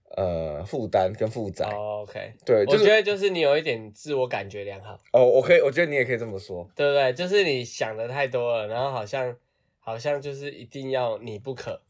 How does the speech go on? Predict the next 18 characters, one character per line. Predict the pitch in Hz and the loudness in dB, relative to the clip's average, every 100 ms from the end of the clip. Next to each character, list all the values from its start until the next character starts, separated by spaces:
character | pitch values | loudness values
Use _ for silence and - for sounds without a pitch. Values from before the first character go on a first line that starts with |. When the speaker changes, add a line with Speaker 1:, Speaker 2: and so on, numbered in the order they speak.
| _ _ | _ _
Speaker 2:
但 | 123 107 | 2 4
实 | 127 | 0
际 | 143 | -4
上 | 147 139 | -2 -4
根 | 131 131 | -2 -4
本 | 127 | -4
没 | 101 101 | -6 -10
有， | 104 | -8
Speaker 1:
嗯。 | 104 | -6
Speaker 2:
我 | |
们 | 117 123 | -4 -2
没 | 135 | 0
有 | 123 | 0
那 | 120 | -2
么 | 117 | -4
伟 | 104 | -8
大。 | 95 107 82 _ _ | -8 -10 -10 _ _
Speaker 1:
是。 | - 143 113 | -8 -2 -2